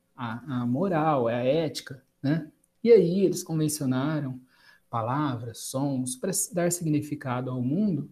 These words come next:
e pra que eles pudessem se comunicar e se entender, certo? Agora, a cultura, a religião,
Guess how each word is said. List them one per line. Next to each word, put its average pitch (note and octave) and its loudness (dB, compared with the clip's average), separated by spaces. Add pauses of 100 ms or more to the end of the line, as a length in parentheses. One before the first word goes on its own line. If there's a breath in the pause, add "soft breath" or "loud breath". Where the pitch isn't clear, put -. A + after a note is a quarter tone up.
e F#3+ 0
pra F#3+ 0
que F3+ -4
eles E3+ -2
pudessem D#3 -2
se - -8
comunicar F#3 2
e G3 -2
se - -4
entender, E3 0 (220)
certo? C3+ -4 (960)
Agora, C#3+ 4 (1000)
a F#3+ -2
cultura, C#3+ 0
a D3 -2
religião, C3+ 2